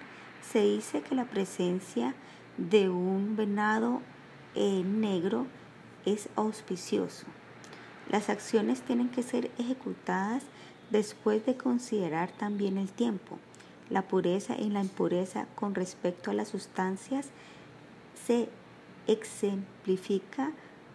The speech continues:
mediante el baño,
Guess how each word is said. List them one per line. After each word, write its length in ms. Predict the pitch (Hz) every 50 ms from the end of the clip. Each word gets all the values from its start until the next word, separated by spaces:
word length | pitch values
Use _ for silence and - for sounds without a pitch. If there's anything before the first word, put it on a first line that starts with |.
| - - - - - - - - - - - - - - - - - - - - - - - - - - - - -
mediante 560 | 190 208 202 196 185 180 175 175 175 - 170
el 80 | 151 147
baño, 580 | 170 170 175 185 208 226 226 240 254 277 277